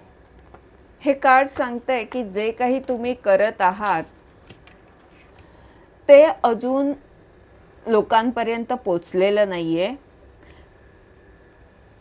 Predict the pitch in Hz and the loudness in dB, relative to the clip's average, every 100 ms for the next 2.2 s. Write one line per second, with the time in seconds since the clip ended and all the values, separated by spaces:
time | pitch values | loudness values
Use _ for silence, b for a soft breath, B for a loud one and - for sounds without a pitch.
0 | _ - _ _ - 285 320 320 285 254 | _ -20 _ _ 2 2 2 0 -4 -2
1 | 302 330 320 233 226 254 285 294 240 247 | -2 -4 0 0 0 -2 -2 -4 -6 -6
2 | 233 247 | -6 -8